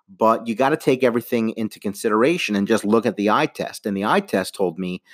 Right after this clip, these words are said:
um, you know, he's, he's lofting a lot of balls in there to make it more catchable for, for, for his, for his receivers. And, and, and, you know, he's just, he's just not getting the help he needs, but no matter how much pressure he has,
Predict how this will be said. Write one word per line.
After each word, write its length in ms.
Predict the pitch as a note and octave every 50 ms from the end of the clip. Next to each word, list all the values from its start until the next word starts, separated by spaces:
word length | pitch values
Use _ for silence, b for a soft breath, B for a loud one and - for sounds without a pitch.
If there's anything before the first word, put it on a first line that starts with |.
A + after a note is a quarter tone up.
| B B B B B _
um, 420 | G#2 G2 G2 F#2+ F#2+ F#2+ G2 G2 - b b b b b b
you 120 | - A#2 A#2
know, 200 | A2+ A2 G#2 G2
he's, 480 | F#2 - A#2 A2+ A2 G#2+ G#2 - - - _
he's 260 | - B2 A#2+ G#2+ G2
lofting 440 | G#2 G#2+ A2+ C3 C#3 - - E3 D3
a 60 | C#3+
lot 140 | C#3+ C#3 C#3
of 100 | B2+ A#2
balls 320 | C3 B2+ C3 C3+ B2 A2+
in 120 | A#2+ A#2
there 120 | A2+ A2 G#2+
to 80 | G#2+
make 200 | G#2 A2 A2+ G#2+
it 80 | B2+ A#2+
more 180 | B2 A2+ A#2 A2+
catchable 580 | - - A2+ A2+ - - - G#2+ A#2 A2+ A2
for, 120 | - - -
for, 300 | - - - A2 F#2+ G2
for 160 | - - G#2+ G#2
his, 200 | A#2 A2 G2+ G2 G#2 - -
for 160 | - A#2 G#2
his 220 | G#2 A#2 G#2+ G2
receivers. 720 | G#2 F#2+ - - - E3 D#3 G#2+ G2 F#2 F#2 G#2 A2+ - b b b b b b b b b _ -
And, 680 | B2 B2 A#2+ A#2+ A#2 A#2 A#2 A#2+ A#2 A#2 A#2 A2+ A2 b b b b b b b b b _ _ _ - - - - - _ _ -
and, 380 | C#3 C#3 C3+ C3 C3 B2+ - - _ C3 C#3+ - -
and, 260 | C3 C3+ C3 B2+ B2
you 60 | C3 C3
know, 140 | C3 B2
he's 260 | - - D3 C#3+ B2 G#2
just, 260 | - C#3+ C#3 C#3 -
he's 180 | C3 A#2+ A2+
just 160 | B2 C3 - -
not 100 | B2 A2
getting 180 | A#2+ A#2 G#2+
the 60 | F#2
help 260 | - B2+ E3+ G3 G3 -
he 80 | A2
needs, 200 | G#2 G2+ G2 -
but 240 | - - A2 G2+ -
no 100 | B2 A#2
matter 220 | A#2+ B2 A#2 A#2
how 140 | G#2+ D3 D#3+
much 220 | F3+ E3+ - - -
pressure 360 | - G#3+ A3 G#3+ - E3 C#3
he 180 | C3 B2+ A2+
has, 420 | G#2 G#2 G2+ F#2+ F#2+ G2+ G2+ -